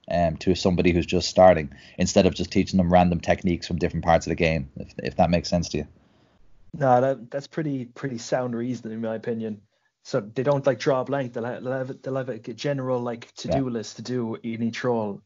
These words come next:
Speaker 2: instead of just
Speaker 1: Exactly.
Speaker 2: like, "Uh, I should go to close guard, yeah." Like,
Speaker 1: Even,
Speaker 2: "Okay,
Speaker 1: even
Speaker 2: what
Speaker 1: my
Speaker 2: do I
Speaker 1: purple
Speaker 2: do in
Speaker 1: belt.
Speaker 2: close guard?"
Speaker 1: Yeah, even my purple belts, like, they'll say, "Oh, like, well, what should I work on at the moment?" And I'll go, I'll just, I'll point to a pathway that I think suits them, and I'll go,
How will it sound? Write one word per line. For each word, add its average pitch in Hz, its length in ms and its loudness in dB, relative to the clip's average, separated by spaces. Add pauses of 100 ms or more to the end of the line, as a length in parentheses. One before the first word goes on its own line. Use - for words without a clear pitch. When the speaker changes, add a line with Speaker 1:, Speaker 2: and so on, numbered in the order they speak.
(120)
Speaker 2:
instead 120 160 -2
of 104 80 -10
just 110 180 2
Speaker 1:
Exactly. 131 280 10 (120)
Speaker 2:
like, - 100 -20
"Uh, 143 540 4
I 143 100 0
should 151 140 -4
go 165 120 0
to 147 80 -2
close 170 240 2
guard, 117 260 -4
yeah." 131 300 -4 (180)
Like, 117 160 -8 (100)
Speaker 1:
Even, 143 220 2
Speaker 2:
"Okay, 135 100 4
Speaker 1:
even 160 160 8
Speaker 2:
what 123 180 6
Speaker 1:
my 127 80 -2
Speaker 2:
do - 20 -
I 127 80 6
Speaker 1:
purple 135 100 2
Speaker 2:
do 147 60 2
in 156 120 4
Speaker 1:
belt. - 20 -12
Speaker 2:
close 107 200 -10
guard?" 104 240 -12 (440)
Speaker 1:
Yeah, 139 220 2
even 147 220 0
my 139 80 6
purple 123 340 4
belts, 87 300 4
like, 92 140 2
they'll 107 160 6
say, 101 200 4
"Oh, 101 120 10
like, 98 180 4
well, 101 100 0
what 101 200 4
should 101 120 0
I 90 60 2
work 107 280 2
on 90 200 6
at 73 80 -6
the 85 60 -8
moment?" 113 360 2 (640)
And 104 200 -2
I'll 104 200 8
go, 90 440 6
I'll 104 220 6
just, 98 220 -2
I'll 98 100 -2
point 123 320 -2
to 113 80 2
a 90 60 4
pathway 131 640 2 (140)
that 95 100 0
I 90 60 2
think 98 240 0
suits 101 300 -4
them, 131 180 -6
and 92 100 2
I'll 90 60 6
go, 82 260 4